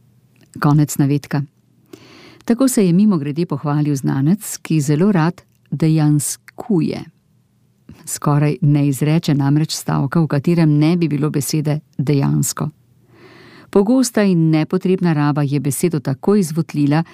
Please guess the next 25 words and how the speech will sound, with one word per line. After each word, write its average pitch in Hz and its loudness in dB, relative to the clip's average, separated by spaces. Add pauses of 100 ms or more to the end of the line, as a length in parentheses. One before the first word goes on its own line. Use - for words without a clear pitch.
(140)
da 170 2
se 180 2
niti 214 2
ne 156 0
zavedamo, 143 0
kaj 156 -2
pravzaprav 139 0
pomeni. 135 2 (1160)
Akademijski 208 0
slovar 165 0
razlaga, 147 0
da 156 0
pridevnik 147 0 (160)
dejanski, 156 0 (160)
dejanska, 143 0
dejansko 139 0 (320)
pomeni 220 2 (120)
toliko 214 -2
kot 175 -4 (480)
ki 233 0
v 226 4
resnici 190 0
je, 151 -2 (160)
ki 196 0
obstaja. 139 -4